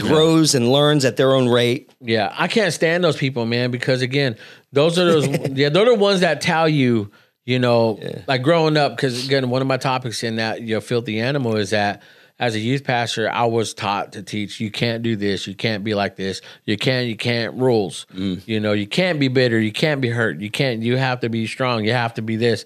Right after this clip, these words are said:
Speaker 1: Yeah.
Speaker 2: You know, and a lot
Speaker 1: This
Speaker 2: of
Speaker 1: isn't wartime.
Speaker 2: Yeah.
Speaker 1: I'm not in, I'm not, there's a time for that.
Speaker 2: Mm-hmm.
Speaker 1: I can shut things off and
Speaker 2: Oh, I bet.
Speaker 1: handle business.
Speaker 2: Yeah.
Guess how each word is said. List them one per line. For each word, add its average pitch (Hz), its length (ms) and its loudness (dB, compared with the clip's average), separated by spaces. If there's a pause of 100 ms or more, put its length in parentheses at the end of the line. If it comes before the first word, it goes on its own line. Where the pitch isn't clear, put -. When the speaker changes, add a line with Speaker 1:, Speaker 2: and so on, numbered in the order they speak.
Speaker 1:
Yeah. 95 220 -4 (160)
Speaker 2:
You 120 180 -4
know, 120 260 2
and 117 440 -2
a 120 100 0
lot 127 240 4
Speaker 1:
This 262 160 4
Speaker 2:
of 269 80 2
Speaker 1:
isn't 202 100 4
wartime. 180 680 2
Speaker 2:
Yeah. 131 320 2
Speaker 1:
I'm 214 180 4
not 226 320 0
in, 202 220 0
I'm 180 180 4
not, 185 320 2 (300)
there's 170 160 4
a 175 80 2
time 185 340 0
for 165 300 2
that. 95 280 -2
Speaker 2:
Mm-hmm. 117 420 -2 (180)
Speaker 1:
I 156 100 0
can 185 200 2
shut - 340 0
things 170 260 2
off 156 340 2
and 110 380 -2 (560)
Speaker 2:
Oh, 208 100 2
I 165 120 6
bet. 208 180 4
Speaker 1:
handle 160 220 2
business. 165 560 2
Speaker 2:
Yeah. - 60 -20